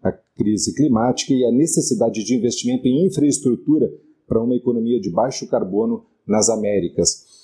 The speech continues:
Ele também destacou que a pauta verde é uma prioridade mundial e que o Brasil, com a biodiversidade que tem, com a maior floresta tropical do mundo,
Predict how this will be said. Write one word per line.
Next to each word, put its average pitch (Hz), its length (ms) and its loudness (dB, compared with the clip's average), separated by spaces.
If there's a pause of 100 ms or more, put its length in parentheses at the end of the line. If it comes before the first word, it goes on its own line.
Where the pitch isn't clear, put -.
(160)
Ele 113 220 2
também 113 260 0
destacou 117 440 -2
que 123 100 0
a 110 60 0
pauta 147 320 0
verde 113 440 -2
é 117 80 -2
uma 117 180 2
prioridade 127 680 0
mundial 127 380 2
e 120 60 -6
que - 80 -4
o - 20 0
Brasil, 101 480 0 (160)
com 107 120 0
a 92 40 0
biodiversidade 135 1040 0
que 160 120 0
tem, 113 280 -2
com - 120 -4
a - 20 0
maior 107 400 0
floresta 123 460 0
tropical 135 520 -2
do 147 140 2
mundo, 143 480 0